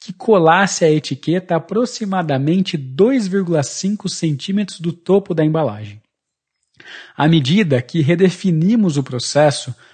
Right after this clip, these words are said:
com base nos padrões japoneses, adicionamos marcas visuais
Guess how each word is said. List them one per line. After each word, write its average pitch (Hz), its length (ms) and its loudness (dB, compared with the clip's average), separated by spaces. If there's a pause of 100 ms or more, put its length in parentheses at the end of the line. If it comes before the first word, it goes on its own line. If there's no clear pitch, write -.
(160)
com 160 240 2
base 147 400 2
nos 147 160 -2
padrões 147 580 0
japoneses, 131 840 0 (300)
adicionamos 156 880 2
marcas 147 540 0
visuais 151 840 0